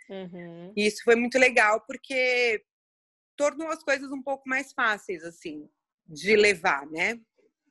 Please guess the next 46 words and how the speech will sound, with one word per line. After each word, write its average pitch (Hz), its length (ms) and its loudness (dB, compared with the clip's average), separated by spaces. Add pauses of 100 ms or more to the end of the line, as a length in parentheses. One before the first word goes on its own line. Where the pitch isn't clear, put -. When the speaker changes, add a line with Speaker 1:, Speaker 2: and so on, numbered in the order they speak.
(140)
Speaker 2:
Mas 220 200 -2
tudo 226 180 -2
é 226 60 6
o 226 40 2
diálogo, 170 500 0
gente, 151 300 -16
não 175 80 -8
adianta. 175 560 -2 (280)
É 190 80 4
o 196 40 4
diálogo 208 380 2
no 208 80 -14
casamento, 196 560 -10
é 208 60 -2
o 196 80 -6
diálogo 202 420 -4
na 202 120 -4
maternidade. 185 960 -2 (280)
Se - 120 -16
você 262 220 0
não 339 100 -6
falar, 247 260 4
o 254 60 0
outro 269 260 0
não 269 80 -8
tem 269 140 -6
como 214 180 -12
saber. 156 380 -2 (560)
Speaker 1:
Sim. 190 360 -8 (300)
E 233 120 4
até 254 200 2
puxando 262 580 -2
um 220 240 -4
gancho 214 360 -2
aqui, 233 520 -2
Paula, 196 380 2
desse 190 260 -4
tema 202 320 0
que - 80 -8
eu 202 40 -2
acho 190 140 -10
que - 80 -4
é 196 40 0
interessante 196 720 0
da 180 160 0
gente 185 580 -2